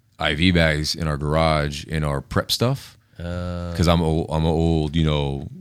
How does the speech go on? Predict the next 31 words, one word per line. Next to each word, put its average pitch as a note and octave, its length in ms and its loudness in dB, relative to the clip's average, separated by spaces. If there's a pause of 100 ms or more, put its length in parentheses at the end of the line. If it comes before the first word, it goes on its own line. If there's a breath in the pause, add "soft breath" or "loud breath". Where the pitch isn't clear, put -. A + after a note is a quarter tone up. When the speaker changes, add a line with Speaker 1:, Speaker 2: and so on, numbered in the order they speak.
(140)
Speaker 1:
combat D#2+ 300 2
lifesaver E2 440 0
guy, F#2+ 220 4
I C#2 120 2
would've D#2+ 220 2
just D2 120 -4
done D2+ 100 2
it C#2+ 40 -2
myself. C#2 480 -6
But E2+ 120 2
I F2 80 4
didn't D#2+ 200 0
Speaker 2:
Yeah. D#2 80 -2
Speaker 1:
know. C#2+ 180 -4
I D2+ 100 -2
found E2 260 -2
it, D2 80 -8
I D2+ 80 -4
just C#2 120 -10
found C#2+ 140 -6
out B1+ 120 -8
recently, C2+ 360 -8
actually, C2+ 360 -10 (440 soft breath)
making D#2 320 0
room D2+ 220 -2
for, C2+ 380 -8 (240)
for - 140 -12
my B1+ 100 -8
car. C#2 360 -4 (200 soft breath)
Speaker 2:
Wow. D#2+ 180 -12 (400 soft breath)
Speaker 1:
So, E2+ 680 2